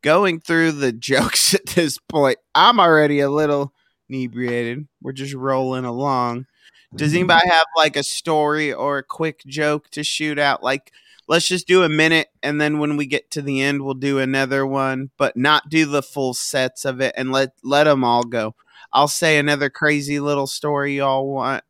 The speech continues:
Speaker 1: or I have some, I do have a kind of some new joke.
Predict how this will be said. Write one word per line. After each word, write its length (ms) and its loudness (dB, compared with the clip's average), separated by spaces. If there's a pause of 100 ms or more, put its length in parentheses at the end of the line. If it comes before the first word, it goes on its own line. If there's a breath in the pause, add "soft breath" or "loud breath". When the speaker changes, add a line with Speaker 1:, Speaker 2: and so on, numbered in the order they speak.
(120)
Speaker 1:
or 600 -2 (800 loud breath)
I 160 2
have 360 -2 (380)
some, 540 -4 (160)
I 100 0
do 200 0
have 240 -2
a 40 -8
kind 300 -4
of 80 -8
some 240 -10
new 240 -4
joke. 400 -8